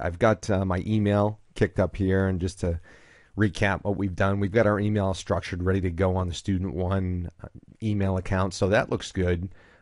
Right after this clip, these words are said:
Um, but there's also a con-, contacts and a calendar piece.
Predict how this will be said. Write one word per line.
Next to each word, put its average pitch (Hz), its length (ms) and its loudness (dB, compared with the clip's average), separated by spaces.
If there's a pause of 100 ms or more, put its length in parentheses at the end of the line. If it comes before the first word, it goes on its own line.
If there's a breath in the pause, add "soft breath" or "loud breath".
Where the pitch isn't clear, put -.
(120)
Um, 85 680 -2 (460)
but 110 300 4
there's 104 240 2
also 190 240 0
a 120 80 2
con-, 110 420 0 (280)
contacts 117 840 -2
and 95 100 -2
a 87 40 -2
calendar 92 460 0
piece. - 500 -12